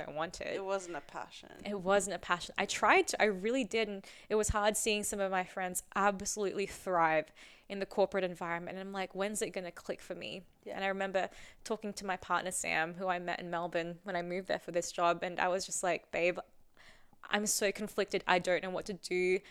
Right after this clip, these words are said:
Speaker 1: There were a lot of tears, <laughs> a lot of, like, I guess, what would you say, quarter life crisis
Speaker 2: Mm,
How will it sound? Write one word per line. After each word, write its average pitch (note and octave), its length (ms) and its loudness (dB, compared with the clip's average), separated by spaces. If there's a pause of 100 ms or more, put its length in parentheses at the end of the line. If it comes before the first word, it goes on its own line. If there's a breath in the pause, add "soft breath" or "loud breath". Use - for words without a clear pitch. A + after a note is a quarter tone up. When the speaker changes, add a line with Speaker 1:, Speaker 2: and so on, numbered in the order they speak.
(220 loud breath)
Speaker 1:
There F3+ 80 2
were F3+ 80 6
a F#3 160 4
lot F#3+ 100 10
of G3 80 2
tears, F#3 540 4
<laughs> - 1080 10
a A3+ 80 4
lot A3 200 6
of, A3 140 0
like, - 360 -4 (180)
I - 120 -4
guess, G3+ 480 0 (120)
what D#4 140 -4
would D4+ 160 -6
you E4 60 2
say, A3+ 220 2
quarter F4 400 6
life D#4 240 8
crisis G3 800 4
Speaker 2:
Mm, E4 380 6